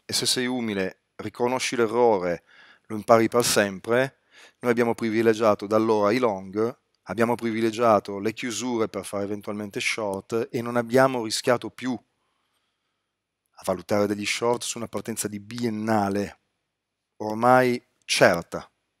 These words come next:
dopo un infido raccordo perfetto per le regole, ok? Non, non esiste. Per cui,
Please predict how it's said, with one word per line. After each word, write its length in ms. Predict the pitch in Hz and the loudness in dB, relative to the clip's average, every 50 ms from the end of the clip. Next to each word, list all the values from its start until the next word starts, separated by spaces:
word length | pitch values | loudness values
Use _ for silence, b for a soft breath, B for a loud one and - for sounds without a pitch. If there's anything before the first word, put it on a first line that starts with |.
| _ _ _ _ _ _ _ _ _ _ _ _ B B B B B B _ | _ _ _ _ _ _ _ _ _ _ _ _ B B B B B B _
dopo 480 | - 110 127 139 117 - 135 127 127 127 | -4 2 2 2 4 4 2 2 2 0
un 140 | 151 120 123 | -2 -6 -6
infido 420 | 139 156 151 - - 147 127 123 | -4 -4 -4 -4 -4 -2 0 2
raccordo 840 | 113 113 - _ - - 123 127 135 135 123 131 131 131 - - _ _ _ _ _ _ _ _ _ _ _ _ _ _ _ | 2 0 -2 _ 0 2 2 4 2 2 0 0 -2 -2 -4 -10 _ _ _ _ _ _ _ _ _ _ _ _ _ _ _
perfetto 800 | - 160 143 127 - - - - 160 120 - - _ - - 80 | 4 4 4 4 2 0 4 6 6 6 6 2 _ -18 -18 -16
per 180 | - 87 85 | -12 -12 -10
le 120 | 85 85 87 | -8 -8 -6
regole, 440 | 90 87 82 82 80 85 80 - _ - - - _ _ - _ _ _ | -6 -6 -6 -8 -10 -12 -14 -10 _ -12 -12 -12 _ _ -20 _ _ _
ok? 380 | - 92 - 110 104 101 90 - - - _ _ _ _ _ _ _ _ _ _ _ | -12 -2 2 4 4 4 2 -2 -8 -20 _ _ _ _ _ _ _ _ _ _ _
Non, 180 | 120 117 117 - | -8 -8 -8 -6
non 180 | - 131 131 135 | -6 -2 0 0
esiste. 480 | 123 113 113 104 - - - 90 - _ _ _ _ _ _ B B B B B B B B | 0 0 -2 -4 -6 -8 -8 -12 -14 _ _ _ _ _ _ B B B B B B B B
Per 120 | - 165 165 | -2 0 0
cui, 320 | - 202 135 113 110 131 | 0 0 0 2 2 0